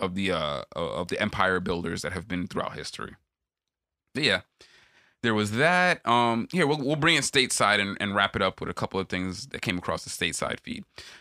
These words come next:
So, so talking about destroying, um, democracy, America is, America is well on its way to do, uh, a decisive blow to what they consider one of the biggest democracies in the world. Because at this point,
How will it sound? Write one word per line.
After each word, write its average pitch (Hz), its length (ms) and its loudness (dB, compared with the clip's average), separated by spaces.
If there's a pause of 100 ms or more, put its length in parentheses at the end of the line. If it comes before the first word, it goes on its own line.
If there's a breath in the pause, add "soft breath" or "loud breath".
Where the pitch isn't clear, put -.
So, 120 420 4
so 185 200 2
talking 196 420 0
about 120 280 4
destroying, 120 600 4
um, 92 640 0
democracy, 113 720 0
America 143 480 4
is, 98 520 -2 (500)
America 139 380 4
is 101 140 -2
well 208 640 4
on 180 100 6
its 160 160 0
way 139 220 4
to 123 120 0
do, 113 480 -2 (1300)
uh, 107 500 6
a 113 80 4
decisive 123 720 0
blow 107 300 2
to - 180 -2
what 104 240 -2
they 120 140 4
consider 101 560 0
one 104 400 -2
of 98 80 0
the 107 80 -2
biggest 98 320 -2
democracies 90 580 -2
in 80 100 -6
the 82 60 -6
world. 78 320 -6 (380 soft breath)
Because 117 500 2
at 113 220 2
this 240 180 4
point, 101 460 0